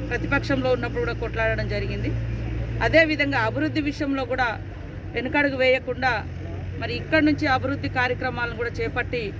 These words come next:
ఈ యొక్క వెనుకబడ్డటువంటి ఆదిలాబాద్ ప్రాంతాన్ని అన్ని రంగాల్లో ముందుకు తీసుకురావడం కోసం కూడా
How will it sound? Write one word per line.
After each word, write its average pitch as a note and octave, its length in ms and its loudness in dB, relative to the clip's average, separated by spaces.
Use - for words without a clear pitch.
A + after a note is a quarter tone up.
ఈ C#4+ 240 6
యొక్క C#4+ 220 2
వెనుకబడ్డటువంటి C4 800 0
ఆదిలాబాద్ C4 540 0
ప్రాంతాన్ని A#3 580 -2
అన్ని C4 200 2
రంగాల్లో B3+ 460 2
ముందుకు B3 320 -6
తీసుకురావడం A#3 540 -6
కోసం A3 260 -8
కూడా A3 280 -2